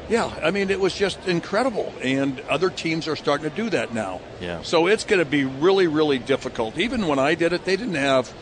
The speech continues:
Speaker 1: you know, a guy to pitch the seventh, eighth, and ninth. They had a bullpen.
Speaker 2: Yeah.
Speaker 1: And they would get a seven innings out of your starter, so you'd face that guy two or three times.
Speaker 2: Exactly.
Speaker 1: Now you might face him two times only,
Speaker 2: Right.
Speaker 1: and then face,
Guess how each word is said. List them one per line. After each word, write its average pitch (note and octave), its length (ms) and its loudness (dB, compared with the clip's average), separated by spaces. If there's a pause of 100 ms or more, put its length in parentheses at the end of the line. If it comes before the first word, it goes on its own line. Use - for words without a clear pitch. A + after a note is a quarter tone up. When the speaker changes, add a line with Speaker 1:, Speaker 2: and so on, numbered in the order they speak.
(540)
Speaker 1:
you E3+ 80 2
know, D3 140 4
a C3+ 40 4
guy D3 220 4
to C3+ 60 -2
pitch - 280 -2
the C3+ 80 -4
seventh, C#3 380 0
eighth, D3 240 0
and A#2 100 -2
ninth. C#3 300 0
They D#3 140 2
had D3 200 2
a C3+ 60 0
bullpen. A2+ 500 0 (480)
Speaker 2:
Yeah. F#2 80 -2
Speaker 1:
And C#3 160 2
they D#3 80 6
would E3 200 2
get D3+ 120 4
a C3+ 80 2
seven D3 380 0
innings C#3+ 280 0
out C3 140 4
of C3 60 -2
your B2+ 100 -2
starter, C3 340 0
so D#3 140 -2
you'd F#3+ 220 0
face - 260 -4
that C#3+ 220 -2
guy A#2+ 180 0
two D3 240 -2
or C3+ 60 2
three C3+ 180 -6
times. A2+ 480 -2
Speaker 2:
Exactly. G2+ 420 0
Speaker 1:
Now A3+ 120 4
you B3 160 2
might F3+ 240 2
face E3+ 240 2
him C3+ 100 -4
two - 160 -4
times C#3+ 380 0
only, D3 400 2 (240)
Speaker 2:
Right. B2 120 -4
Speaker 1:
and C#3+ 80 2
then D#3 140 2
face, D#3 400 0